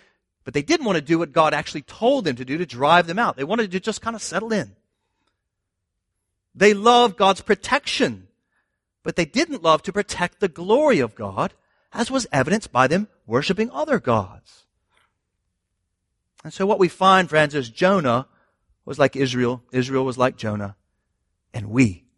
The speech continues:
are like Jonah. And we are like Israel. Our anger is so often motivated by our failure to be consistent.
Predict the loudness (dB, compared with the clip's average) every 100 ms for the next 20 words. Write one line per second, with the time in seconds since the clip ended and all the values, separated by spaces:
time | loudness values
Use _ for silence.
0 | _ _ _ _ _ -16 -14 -14 -16 -18
1 | _ _ _ _ _ _ _ _ _ _
2 | -6 2 4 2 -8 _ _ _ -14 -14
3 | -14 -14 -14 -16 -20 -20 _ _ _ _
4 | _ _ _ _ _ _ _ _ _ _
5 | _ -10 0 2 2 2 2 0 -2 2
6 | 2 2 0 -4 0 0 0 -6 -10 -12
7 | _ _ _ _ _ _ -4 -2 -4 0
8 | 4 4 2 -4 -8 -8 -10 -12 -12 -14
9 | -20